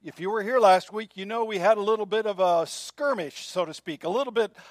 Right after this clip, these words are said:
a little mini war that, uh, one of the demons decided to play with, because the video camera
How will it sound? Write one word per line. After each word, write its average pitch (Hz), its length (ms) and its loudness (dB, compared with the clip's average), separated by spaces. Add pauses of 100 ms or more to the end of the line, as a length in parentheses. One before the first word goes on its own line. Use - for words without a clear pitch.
a 175 80 2
little 247 240 0
mini 311 340 -4
war 170 560 4
that, 160 320 0
uh, 147 360 4
one 185 200 -2
of 214 80 -10
the 180 80 -6
demons 180 540 -8
decided 160 560 -4
to 120 80 -20
play 170 280 -2
with, 220 300 -4 (380)
because 190 500 4 (320)
the 175 80 -4
video 240 380 -4
camera 165 480 -4